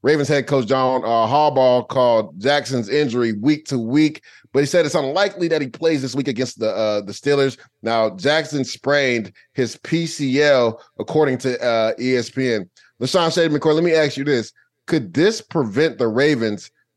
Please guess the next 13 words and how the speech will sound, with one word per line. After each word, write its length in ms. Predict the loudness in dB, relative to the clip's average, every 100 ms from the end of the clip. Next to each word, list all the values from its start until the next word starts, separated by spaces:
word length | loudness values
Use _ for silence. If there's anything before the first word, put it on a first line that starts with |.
| _ -4
from 140 | 0
not 160 | 2 2
only 500 | 2 4 2 -2 -8 _ _
winning 340 | -2 0 2 0
the 100 | -2 0
A 200 | 2 2
F 80 |
C 180 | -2 -6
North, 280 | 0 2 2
but 100 | -2
making 320 | -2 -2 -2
the 60 | -6
playoffs? 560 | 0 2 2 -2 -12